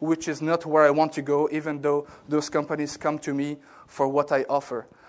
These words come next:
And if you know Coursera, Udemy, what we're building today, what we're trying to do is a mix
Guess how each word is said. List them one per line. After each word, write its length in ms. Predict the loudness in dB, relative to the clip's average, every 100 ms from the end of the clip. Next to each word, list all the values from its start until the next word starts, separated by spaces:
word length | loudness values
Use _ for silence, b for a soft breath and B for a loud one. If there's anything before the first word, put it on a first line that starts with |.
| B B B 2
And 260 | 2 0 -6
if 220 | -6 -4
you 60 |
know 180 | 0 -2
Coursera, 680 | -2 -4 -2 0 2 4 2
Udemy, 540 | 0 -4 -4 -4 -6 -12 -2
what 260 | 0 2 2
we're 120 | 0
building 420 | 4 2 2 -2
today, 340 | -4 -2 0
what 260 | 0 -2 0
we're 120 | -4
trying 260 | 0 -2 -2
to 100 | -6
do 180 | -2 -2
is 140 | 0
a 60 | -2
mix 520 | 0 0 -2 -12